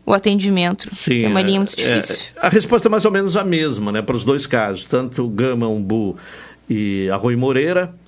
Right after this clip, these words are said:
Speaker 2: como essa da, eh, colônia Santa Rita. Eh, a alegação é a mesma que, inclusive, justifica a retirada de ônibus, eh, da região urbana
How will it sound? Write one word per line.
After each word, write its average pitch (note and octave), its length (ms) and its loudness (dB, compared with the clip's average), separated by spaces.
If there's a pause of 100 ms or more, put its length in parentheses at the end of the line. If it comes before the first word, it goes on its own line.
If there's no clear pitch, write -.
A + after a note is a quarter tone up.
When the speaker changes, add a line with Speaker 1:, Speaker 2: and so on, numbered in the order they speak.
Speaker 2:
como A#2 280 0
essa A#2 360 -2
da, F#2+ 580 -2 (560)
eh, G2+ 400 -8
colônia G2 760 -2
Santa G#2 600 -6
Rita. F3+ 460 -2 (1000)
Eh, - 140 -8 (540)
a C3+ 60 2
alegação D3 640 2 (220)
é F#3+ 80 6
a A#3 80 4
mesma A3 340 0
que, - 140 -4
inclusive, D3 400 0
justifica D3 880 -2 (680)
a B2+ 200 2
retirada C#3 840 2
de G#2+ 300 -2
ônibus, B2 500 0
eh, B2 200 0
da A#2 160 0
região B2 340 0
urbana E3+ 640 0